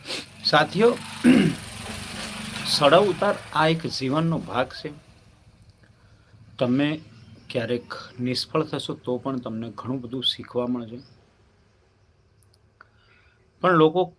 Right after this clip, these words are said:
કેમ આવું વિચારે છે એ મને સમજણ નથી પડતી. ઘણા જ આપણે સુસાઇડના કેસ જોઈએ છે. કોઈ દવા પી લે છે, તો કોઈ ગળે ફાંસો ખાઈ લે, તો કોઈ રેલવેમાં જઈને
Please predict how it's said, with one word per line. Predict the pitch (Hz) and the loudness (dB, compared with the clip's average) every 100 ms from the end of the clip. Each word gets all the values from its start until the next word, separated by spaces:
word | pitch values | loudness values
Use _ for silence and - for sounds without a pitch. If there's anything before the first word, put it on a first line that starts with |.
| - | 2
કેમ | 156 180 196 | 6 6 4
આવું | 135 131 127 | -2 -2 -2
વિચારે | 117 - 127 131 135 | -4 -4 -4 -2 -4
છે | 139 | -8
એ | 123 127 131 | -6 -4 -2
મને | 113 123 | -4 -6
સમજણ | 120 117 104 101 117 | -8 -10 -10 -10 -10
નથી | 101 85 95 | -12 -14 -20
પડતી. | - - - - - _ _ _ _ 740 719 719 _ - - - - - _ - | -20 -20 -20 -20 -20 _ _ _ _ -20 -20 -20 _ -20 -20 -20 -20 -20 _ -6
ઘણા | 135 165 180 | 2 4 4
જ | 156 | 4
આપણે | 135 139 | 4 2
સુસાઇડના | 135 131 - 147 147 139 131 | 0 -2 0 0 0 -2 -4
કેસ | - 131 139 139 | -4 -2 -2 -2
જોઈએ | 123 120 123 120 | -6 -2 0 -2
છે. | - 117 - - _ _ _ _ _ _ _ _ _ _ _ _ _ _ | -6 -16 -20 -20 _ _ _ _ _ _ _ _ _ _ _ _ _ _
કોઈ | 139 123 | -4 -2
દવા | 123 123 139 | 0 2 2
પી | 139 127 | 2 -2
લે | 123 120 | 0 -2
છે, | - 120 - _ _ _ - | -6 -12 -16 _ _ _ -18
તો | 117 | -18
કોઈ | - 127 127 123 - - _ _ _ _ _ _ _ _ _ _ _ _ | -8 -6 -4 -8 -20 -20 _ _ _ _ _ _ _ _ _ _ _ _
ગળે | 127 127 | -6 -6
ફાંસો | 127 - 117 - | -8 -12 -10 -8
ખાઈ | 123 127 | -8 -8
લે, | 117 120 - | -8 -12 -12
તો | 123 | -12
કોઈ | 123 120 | -8 -8
રેલવેમાં | 110 120 123 120 | -8 -8 -6 -8
જઈને | 113 117 147 | -8 -8 -10